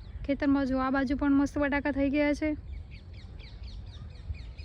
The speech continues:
તો તમારે કોઈને પણ માઇક્રોરજા નાખવું હોય તો પણ નાખી શકો છો. માત્ર અઢીસો રૂપિયાનું પેકેટ જ આવે છે અને એ પણ રેચી ગોલ્ડનું માઇક્રોરજા છે. તો જો અમારું ફાર્મ હાઉસ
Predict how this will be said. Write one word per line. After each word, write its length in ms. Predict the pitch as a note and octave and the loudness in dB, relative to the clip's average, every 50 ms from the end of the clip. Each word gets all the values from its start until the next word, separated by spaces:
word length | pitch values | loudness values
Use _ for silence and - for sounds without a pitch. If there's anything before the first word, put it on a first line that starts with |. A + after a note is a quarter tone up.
| - - - - - - - - - - - - - - - - - - - - - - - - - - | -12 -12 -12 -12 -12 -12 -12 -12 -12 -12 -14 -12 -12 -12 -12 -12 -12 -14 -14 -14 -14 -14 -14 -12 -8 -4
તો 80 | - D4+ | -2 0
તમારે 360 | - D#4 D4 D4+ D#4+ E4+ E4 | 4 6 8 10 10 10 8
કોઈને 280 | D4+ E4 E4 E4 E4+ E4 | 6 4 4 4 4 6
પણ 180 | C#4+ E4+ E4 | 6 6 8
માઇક્રોરજા 560 | D#4+ D4+ D4 D4 - D#4+ D#4 D#4 D4+ D4+ D#4 | 8 8 8 6 4 4 4 6 6 6 6
નાખવું 400 | D#4 D4+ C#4+ C4+ - - D#4+ D#4+ | 8 8 6 6 4 4 6 8
હોય 220 | D#4+ D#4+ D4+ B3 A3 - - - - - - - - - - - - | 8 8 8 8 4 -2 -12 -16 -16 -16 -16 -18 -18 -16 -16 -4 2
તો 120 | - D4 D4 | 4 4 6
પણ 180 | - D#4+ D#4 | 6 8 8
નાખી 280 | D4+ D4+ C#4+ C#4+ - D#4 | 8 8 8 6 4 4
શકો 280 | C#4+ D#4+ D#4 - D#4+ | 4 4 4 4 4
છો. 140 | D#4 - E4 | 4 6 6
માત્ર 320 | D4+ D4 C#4+ C#4 - D#4 D#4 | 8 8 8 6 6 4 4
અઢીસો 480 | D4 C#4 C4 A#3 B3+ D4 C#4+ E4 D#4+ | 6 4 4 4 4 4 4 4 4
રૂપિયાનું 340 | D#4 D4+ B3+ D#4 D4+ D4 D4+ | 4 4 2 2 2 4 4
પેકેટ 340 | C4 D4 C#4 - D4+ C#4 D#4 | 2 2 2 2 2 2 4
જ 120 | D4+ C#4+ | 4 6
આવે 240 | D4+ C#4+ C#4+ D4+ D#4 | 8 8 8 6 4
છે 240 | D4 - E4 E4 E4+ E4 - - - - - - - - - - - - - - - - - - - - - - - - - - - - - - - - - - - - - - - - | 4 4 4 4 4 2 -2 -8 -16 -16 -16 -18 -16 -16 -16 -16 -14 -14 -12 -12 -10 -8 -6 -4 -4 -4 -6 -6 -10 -14 -14 -16 -18 -18 -20 -20 -20 -20 -20 -20 -20 -20 -20 -20 -2 4
અને 120 | C#4+ C#4 C#4+ | 6 6 6
એ 40 | D4 | 6
પણ 440 | C4 - D#4 D4+ D4+ D4+ D4 D4 | 8 8 10 10 10 10 10 10
રેચી 280 | C#4+ C#4+ C#4 - - D#4 | 8 8 6 6 4 2
ગોલ્ડનું 280 | C#4+ D4 D4+ D4+ D4+ D4 | 2 4 4 2 2 2
માઇક્રોરજા 460 | D4 C#4+ - - D4+ C#4+ C#4 C#4+ C#4+ | 2 0 -2 -4 -4 -4 -2 -2 -4
છે. 200 | C#4 - D4 C#4+ | -4 -4 -6 -6
તો 180 | - D4+ D4 | -4 -4 -4
જો 140 | C#4+ C#4 D4+ | -2 -2 0
અમારું 320 | D4+ D4 C#4 D4 C#4+ D4 C#4 | 0 0 0 0 0 0 -2
ફાર્મ 200 | D4+ D4 D4 D4 | 0 0 0 0
હાઉસ 140 | C#4+ C#4+ | 0 -2